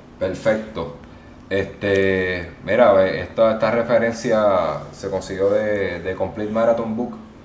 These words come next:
Este, un libro muy interesante, que lo pueda conseguir, este, se lo recomiendo. Eh, básicamente, estamos ahí, si vamos a sacar en el tiempo de, ¿verdad? Una persona tira veinte minutos un cinco K y vamos a calcular más o menos cuánto tiempo está bajando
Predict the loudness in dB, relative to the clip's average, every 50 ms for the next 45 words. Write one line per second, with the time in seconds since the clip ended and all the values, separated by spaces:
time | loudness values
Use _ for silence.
0 | -20 -20 -20 -20 -20 -16 -10 -10 -8 -8 -10 -12 -10 -8 -6 -4 -4 -4 -4 -4
1 | -6 -6 -6 -8 -8 -10 -12 -14 -16 -20 -20 -20 -20 -20 -20 -20 -20 -18 -12 -8
2 | -6 -2 -2 -2 0 0 -2 -2 -4 -4 -2 0 0 0 0 0 -4 -6 -6 -8
3 | -8 -8 -8 -8 -6 -4 -2 -2 -2 -2 -4 -6 -6 -6 -4 -4 -4 -4 -4 -4
4 | -6 -6 -6 -8 -10 -8 -6 -6 -6 -4 -4 -6 -6 -4 -6 -6 -6 -8 -8 -8
5 | -8 -8 -8 -10 -12 -16 -20 -20 -20 -20 -20 -20 -20 -20 -20 -20 -20 -20 -20 -14
6 | -6 -2 0 2 2 2 0 -2 -4 -6 -8 -6 -4 -2 -2 -2 0 0 2 2
7 | 4 2 2 2 0 2 2 2 2 0 -4 -8 -14 -20 -20 -20 -20 -4 -2 0
8 | 0 2 0 0 0 0 0 0 -2 -4 -2 -2 2 4 4 4 4 4 4 4
9 | 4 4 4 2 0 -2 -4 -4 -2 0 2 2 4 4 4 4 4 2 4 4
10 | 2 2 0 0 0 -2 -2 -2 0 2 4 4 4 2 0 -2 -2 -4 -2 -2
11 | -2 -2 0 0 0 0 0 -2 -2 -4 -6 -4 -2 -2 -2 0 2 2 2 4
12 | 2 2 2 0 0 0 0 0 2 2 0 0 0 2 2 2 2 2 2 2
13 | 2 2 2 2 2 0 0 -2 -2 -4 -4 -4 -4 -2 0 2 4 4 4 4
14 | 2 0 0 2 6 6 8 8 8 6 4 2 0 -2 -4 -6